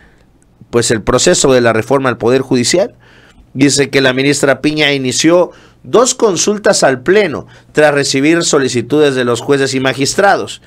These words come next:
que no tienen claro si se puede actuar sobre ellos. Y adivinen quién decide si se puede o no actuar sobre ellos. Ellos mismos. Es decir,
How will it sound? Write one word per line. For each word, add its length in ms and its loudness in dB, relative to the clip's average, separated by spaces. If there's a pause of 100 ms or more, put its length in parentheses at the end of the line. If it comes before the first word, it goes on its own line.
(320)
que 160 -2
no 180 2
tienen 420 -2
claro 420 4
si 160 0
se 160 2
puede 300 4
actuar 340 0
sobre 360 2
ellos. 280 2 (220)
Y 80 4
adivinen 460 6
quién 260 4
decide 400 4
si 80 2
se 140 2
puede 200 2
o 80 2
no 80 -2
actuar 300 0
sobre 300 -2
ellos. 340 -10 (560)
Ellos 420 0
mismos. 400 -6
Es 160 0
decir, 220 -2